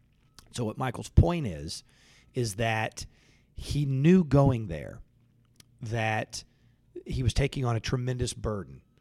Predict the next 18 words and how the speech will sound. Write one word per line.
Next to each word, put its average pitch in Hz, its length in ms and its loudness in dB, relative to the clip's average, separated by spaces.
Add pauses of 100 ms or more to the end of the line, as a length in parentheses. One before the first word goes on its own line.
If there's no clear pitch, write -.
(380)
to 131 120 -4
deliver 110 760 -2 (300)
to 139 100 -4
the 123 80 -4
greatest 123 360 -4
franchise 131 480 -4
in 117 60 -8
sports, - 380 -6
'cause 117 180 -12
if 110 100 -10
he 113 80 -8
doesn't, 113 460 -6
he - 280 -6
failed. 98 460 -10 (920)
Does 113 240 -8
he 131 100 -8
need 143 300 -6
that? - 360 -4